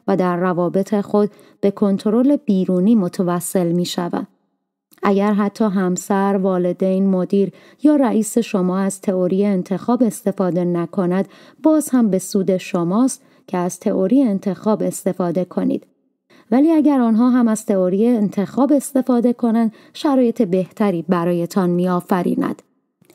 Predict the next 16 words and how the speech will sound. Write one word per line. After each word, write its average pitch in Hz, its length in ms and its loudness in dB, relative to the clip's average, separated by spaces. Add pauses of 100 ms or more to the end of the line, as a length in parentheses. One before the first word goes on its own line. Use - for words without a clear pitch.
(360)
در 208 200 2
جاهای 269 520 2
مختلف 240 640 2
اشاره 208 480 0
کردم 208 600 0
که 214 180 -2
اگر 233 340 2
جامعه 208 540 2
از 226 260 0
کنترل 202 600 0
بیرونی 180 540 2
به 202 140 0
تئوری 196 500 0
انتخاب 214 640 -2
روی 190 200 0
آورد، 175 460 -2